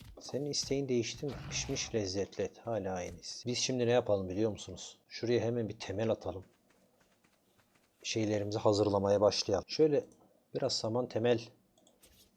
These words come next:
yaptım. İlk temelimizi atalım. Hatta tam şuradan atalım ya. Suya yakın bir yerden. Bir, iki, üç. Şöyle klasik bir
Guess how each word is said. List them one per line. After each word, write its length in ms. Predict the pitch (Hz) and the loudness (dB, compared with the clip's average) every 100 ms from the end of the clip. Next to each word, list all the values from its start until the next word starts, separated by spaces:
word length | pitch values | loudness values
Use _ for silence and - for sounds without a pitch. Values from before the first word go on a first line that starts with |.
| _ | _
yaptım. 380 | 110 101 - 110 - _ _ _ - - _ _ - | -2 -2 -4 -12 -12 _ _ _ -20 -20 _ _ -10
İlk 180 | 143 - | -6 0
temelimizi 500 | 120 107 92 92 117 | 0 0 -2 -6 -6
atalım. 380 | 117 127 120 | -2 0 0
Hatta 340 | 120 120 - 120 | -2 -6 -8 -8
tam 220 | 135 131 | -10 -10
şuradan 340 | - 127 123 | -10 -8 -6
atalım 420 | 127 120 107 87 87 | -8 -4 -6 -6 -12
ya. 160 | 95 - _ _ _ _ _ _ _ _ _ _ | -16 -20 _ _ _ _ _ _ _ _ _ _
Suya 360 | - - 104 98 | -14 -6 -4 -2
yakın 360 | 110 - 107 | -4 -6 -10
bir 60 | 101 | -8
yerden. 320 | 98 95 107 - _ - - - - _ _ _ _ _ - | -8 -10 -12 -16 _ -20 -18 -16 -20 _ _ _ _ _ -10
Bir, 320 | 107 - - _ - - - - _ _ - | -10 -10 -16 _ -18 -18 -20 -20 _ _ -20
iki, 520 | - - 104 101 - _ - - - - 117 | -14 -6 -4 -6 -12 _ -18 -18 -18 -18 -18
üç. 260 | - - - _ _ _ _ _ _ _ _ _ - _ _ _ _ _ - - - _ _ _ _ _ - | -14 -14 -16 _ _ _ _ _ _ _ _ _ -20 _ _ _ _ _ -16 -16 -20 _ _ _ _ _ -12
Şöyle 160 | - - | -10 -8
klasik 540 | - 107 - - - | -4 -2 -2 -6 -4
bir 160 | 113 | -4